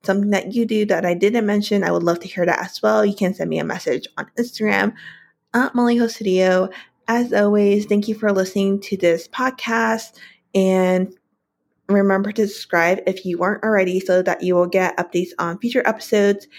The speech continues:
And if you've been listening to for a while and you enjoy these episodes, it would mean so much to me if you took a minute or two to leave a review. Okay, that's all for this episode,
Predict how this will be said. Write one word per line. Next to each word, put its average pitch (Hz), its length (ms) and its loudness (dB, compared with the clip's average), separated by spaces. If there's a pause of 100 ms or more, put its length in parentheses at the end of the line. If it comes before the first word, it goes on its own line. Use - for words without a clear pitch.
(280)
And 190 240 2
if 196 180 -2
you've 196 160 0
been 196 180 0
listening 185 360 -4
to - 260 -6 (100)
for 185 140 2
a 180 60 2
while 175 260 4
and 180 120 2
you 175 160 0
enjoy 165 340 0
these 196 240 -4
episodes, 170 420 0
it 170 40 4
would 170 140 4
mean 170 200 0
so 190 260 -2
much 190 260 -4
to - 60 -8
me 170 300 -2 (360)
if 190 160 0
you 175 80 2
took - 260 -6
a 175 60 0
minute 170 300 0
or 170 80 2
two 165 240 -6
to 156 120 -4
leave 156 200 -2
a 123 80 0
review. 60 420 -4 (800)
Okay, 262 340 0
that's 240 300 -4
all 202 160 0
for 208 160 0
this 208 240 -8
episode, 294 600 0